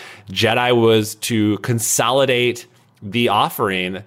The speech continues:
because the D O D currently uses everything. They, of course, the D O D already uses Amazon stuff. Of course, they already use Microsoft stuff. Like, these companies have been around forever. This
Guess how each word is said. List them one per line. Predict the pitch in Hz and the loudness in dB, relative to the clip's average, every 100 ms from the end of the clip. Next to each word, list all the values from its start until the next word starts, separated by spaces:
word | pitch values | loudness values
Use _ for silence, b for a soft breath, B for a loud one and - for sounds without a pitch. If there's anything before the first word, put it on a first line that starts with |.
| - | -10
because | 107 - 160 220 180 143 | -10 -2 0 2 2 0
the | 156 | -2
D | 156 | 0
O | 156 | -2
D | 196 240 | -2 -6
currently | - 160 151 | -2 -2 -2
uses | 185 262 220 | -4 -4 -4
everything. | 110 87 - - | -4 -6 -10 -12
They, | 143 120 | -12 -12
of | - | -10
course, | 349 - | -8 -6
the | 117 | -8
D | 104 | -6
O | 95 | -6
D | 90 85 | -4 -6
already | 92 95 95 90 | -2 -2 -2 -4
uses | 90 90 85 80 | -6 -8 -8 -10
Amazon | 80 80 80 | -10 -10 -10
stuff. | - 85 - | -8 -8 -8
Of | - | -8
course, | 196 - | -6 -4
they | 151 | -2
already | 120 98 | -2 -2
use | 98 98 85 | -4 -4 -4
Microsoft | 87 82 90 80 | -6 -8 -6 -6
stuff. | - 85 80 | -6 -8 -6
Like, | 82 87 B B B B B | -6 -8 B B B B B
these | 113 135 180 | -8 -4 -4
companies | 185 170 175 175 | -2 -2 0 -2
have | 160 | -2
been | 175 | -2
around | 170 170 | 0 -2
forever. | - 165 233 117 92 B B | -2 -2 0 0 0 B B
This | 151 160 | 0 0